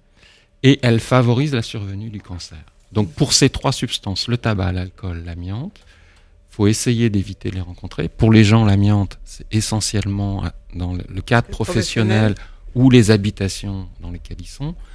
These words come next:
Speaker 1: Tabac, alcool, c'est des choses qu'on peut maîtriser.
Speaker 2: Alors, Marie-Aimée est au téléphone. Bonjour, euh, Marie-Aimée. Alors, vous dites, euh,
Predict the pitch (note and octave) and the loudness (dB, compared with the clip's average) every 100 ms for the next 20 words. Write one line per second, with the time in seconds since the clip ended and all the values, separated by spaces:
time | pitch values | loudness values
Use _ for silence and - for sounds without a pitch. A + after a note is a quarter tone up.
0 | - - - - G2 G#2 G2 F#2 C3+ D#3 | -20 -20 -18 -8 -4 -2 -4 -6 -8 -10
1 | - A2+ G2+ - B2 B2 A#2 A2 G#2 - | -10 -14 -14 -14 -14 -12 -10 -8 -8 -10
2 | G2+ F#2 - - - - - - F3 E3+ | -16 -18 -20 -20 -20 -20 -20 -10 -8 -6
3 | G#3+ A3+ B3 A#3+ A#3 A3+ A3+ - A#3+ A3+ | -6 -8 -10 -10 -12 -12 -14 -10 -6 -2
4 | A3+ A3+ - G#3 G3+ G#3 G3+ G3 - G#3+ | 0 0 -2 -6 -6 -6 -6 -6 -4 -4
5 | D4 D4 F#3 G#3 A3 A#3+ B3+ A3+ G#3 G3+ | -2 -4 -4 -4 -4 -6 -6 -4 -4 -4
6 | G#3+ A#3 B3 G3+ G3 A3 - G3+ | -4 -2 -4 -4 -8 -10 -4 -2